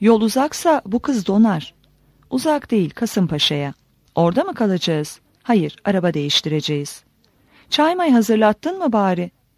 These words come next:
"Yok, hiç akıl etmedim." "Kız hastalansın da ben sana gösteririm." Kasımpaşa deniz söndürme taburunun uçarı sürücüsü, Dolapdere yokuşunu bir solukta inmişti. Bostanları geçmeden dizginleri kasıp yavaşladı.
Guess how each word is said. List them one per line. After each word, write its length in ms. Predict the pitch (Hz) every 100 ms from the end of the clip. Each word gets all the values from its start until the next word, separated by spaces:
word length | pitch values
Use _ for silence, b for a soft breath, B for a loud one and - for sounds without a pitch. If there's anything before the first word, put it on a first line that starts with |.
| -
"Yok, 480 | 214 208 180 - -
hiç 200 | 339 -
akıl 220 | 254 254
etmedim." 500 | 226 196 160 147 151 - _ B B B B
"Kız 220 | 427 -
hastalansın 720 | 254 - 233 226 220 - 254
da 120 | 208
ben 140 | 196 185
sana 280 | - 170
gösteririm." 600 | 156 151 - 151 135 143 143 _ _ _ _ _ - B B B B
Kasımpaşa 640 | 302 - 427 262 - 233
deniz 260 | 214 220 226
söndürme 520 | 208 185 180 180 220
taburunun 600 | 233 202 208 202 196 214
uçarı 340 | 208 - 247 262
sürücüsü, 680 | - 139 - 139 - 170 208 b b
Dolapdere 520 | 240 269 339 - 285 247
yokuşunu 520 | 233 240 - 247 240
bir 100 | 311
solukta 440 | - 240 220 -
inmişti. 580 | 160 147 143 - - 143 _ _ _ _ b b b
Bostanları 600 | 262 - 330 330 320 320
geçmeden 640 | 330 349 - 240 220 226
dizginleri 540 | 214 185 214 214 214 247
kasıp 380 | 247 - 247
yavaşladı. 680 | 180 147 147 - - 147 151